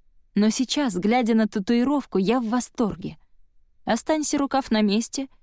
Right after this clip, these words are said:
я бы не смогла видеть тату. А я, если честно, не могу оторвать от нее глаз. Она начинается на внешней стороне левого запястья, обвивается вокруг руки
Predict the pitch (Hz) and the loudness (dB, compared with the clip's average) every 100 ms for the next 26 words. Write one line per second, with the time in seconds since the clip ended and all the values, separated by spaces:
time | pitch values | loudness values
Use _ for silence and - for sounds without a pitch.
0 | _ _ _ 208 214 214 208 240 - 254 | _ _ _ 0 2 4 2 2 2 0
1 | 240 226 196 190 190 226 - 269 - - | 2 2 2 0 -2 -2 -4 -6 -6 -8
2 | - _ _ _ - - _ - 233 226 | -10 _ _ _ -20 -20 _ 0 2 4
3 | 233 208 185 196 190 - 180 - 165 - | 4 2 0 -2 -2 -2 -4 -6 -12 -14
4 | _ - - 214 214 202 220 214 190 190 | _ -8 0 4 4 2 0 0 0 0
5 | 190 185 185 180 180 170 165 147 - - | -2 -2 -2 0 -2 -4 -8 -8 -12 -14
6 | - - - - _ - _ - 196 196 | -20 -20 -20 -20 _ -20 _ -4 0 2
7 | 190 185 202 202 208 196 - 190 180 185 | 2 0 2 2 2 0 0 0 0 2
8 | 208 - 190 - 196 190 196 208 202 190 | 0 0 -4 -2 0 2 2 2 0 0
9 | 185 190 208 214 190 151 - 185 - - | -2 -2 -2 -2 -6 -6 -8 -8 -10 -20
10 | - _ - 220 190 190 185 208 202 - | -20 _ -6 0 2 2 2 2 2 0
11 | 180 185 - 196 - 175 - 226 | 0 0 0 -2 0 -4 0 -2